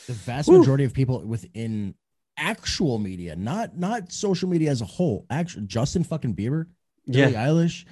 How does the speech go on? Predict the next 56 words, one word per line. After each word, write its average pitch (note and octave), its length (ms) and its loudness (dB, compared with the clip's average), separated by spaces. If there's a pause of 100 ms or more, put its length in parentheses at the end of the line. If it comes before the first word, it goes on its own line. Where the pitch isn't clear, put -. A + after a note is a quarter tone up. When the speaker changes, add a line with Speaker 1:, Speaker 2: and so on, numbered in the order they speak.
(320)
Speaker 1:
these G3 160 0
people A3+ 220 -6
are D3 120 -4
famous C#3+ 640 -6 (320)
because C3 840 0
of G2+ 100 -6
YouTube, F#2 480 -6
because C3 520 -4
of G#2+ 120 -8
X, - 320 -12
this, G#2 280 -8
that, G#2+ 120 -6
and F#2 80 -8
the G2 60 -6
other G2+ 140 -4
thing. F2+ 180 -8
They F#2+ 80 -6
weren't C#3 180 -4
just A#2 160 -2
Speaker 2:
Mm-hmm. A#2+ 100 2
Speaker 1:
discovered D#3 320 2
Speaker 2:
TikTok. C#3 220 4
Speaker 1:
because C#3 180 0
Speaker 2:
TikTok D#3 340 4
now D3+ 200 4
is E3 60 4
Speaker 1:
some D3 140 4
Speaker 2:
big B2 240 2
for E3 100 -2
Speaker 1:
dickhead A#2+ 200 2
Speaker 2:
music. D3+ 200 0
Speaker 1:
was C#3 160 -2
walking D3 260 0
down C#3 160 0
the C3 60 0
street D#3+ 220 -2
and C3+ 80 -2
he's A#2 100 -2
like, A2 120 -8
"Wow, F#3+ 200 0
that C#4 240 -6
kid's D3 240 0
got A#2+ 120 -2
a G#2 60 -2
fucking G#2 320 -6
good A#2+ 160 -2
voice." A#2+ 320 -2
And A#2 80 -4
the G#2 60 -4
dickhead C3 380 -4
just B2+ 160 -4
so C3+ 80 -2
happened A2+ 160 -4
to B2 40 -4
be A#2 140 -6
Usher. B2+ 380 -4